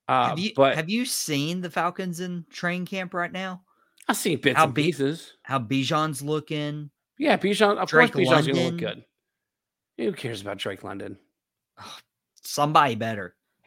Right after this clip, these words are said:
Speaker 2: Because
Speaker 1: Drake,
Speaker 2: if the
Speaker 1: Drake,
Speaker 2: Panthers,
Speaker 1: Drake London
Speaker 2: the
Speaker 1: is no
Speaker 2: Panthers
Speaker 1: Calvin
Speaker 2: don't
Speaker 1: Ridley.
Speaker 2: get their secondary healthy, they're not gonna be able to stop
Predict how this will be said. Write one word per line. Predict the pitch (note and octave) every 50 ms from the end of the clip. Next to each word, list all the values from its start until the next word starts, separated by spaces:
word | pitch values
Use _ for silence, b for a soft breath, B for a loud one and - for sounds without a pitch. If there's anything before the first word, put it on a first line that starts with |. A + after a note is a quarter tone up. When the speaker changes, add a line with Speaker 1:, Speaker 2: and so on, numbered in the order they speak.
| _ -
Speaker 2:
Because | A#2+ D#3 F3 G3+ G3+
Speaker 1:
Drake, | - A#2+
Speaker 2:
if | C#3+
the | - F3+
Speaker 1:
Drake, | F#3 G3
Speaker 2:
Panthers, | E3 F#3 F#3+ - G3 F3 C#3 D3+
Speaker 1:
Drake | F3 F#3 G3 F#3 -
London | - F#3 F#3 F3+ F3 D#3
Speaker 2:
the | D3+
Speaker 1:
is | D3 A3
no | -
Speaker 2:
Panthers | - - C#4
Speaker 1:
Calvin | C3 B2+ B2+
Speaker 2:
don't | G#3+ G#3+ A#3
Speaker 1:
Ridley. | A3 E3+
Speaker 2:
get | G3+ G#3+ G#3+ F3+
their | F#3+ F#3+ E3+
secondary | - - F#3+ E3+ F3 - G3+ F3+ E3 F3 E3+ D3+ C3+
healthy, | A#2+ C3+ D3 E3+ - - - G#3+ A3 A3 G3+ - _ _ _ _ _ _ _ _ _ _ _ B2
they're | A2+ D#3 E3+ G3
not | G3+ G#3+ G#3 G#3 F3+
gonna | E3 F#3+ F#3
be | D#3+ E3+ E3 D#3+
able | D#3 D#3+ D#3+ E3 E3 C#3
to | C3+ A#2
stop | - - - C3 B2+ B2 A2+ - -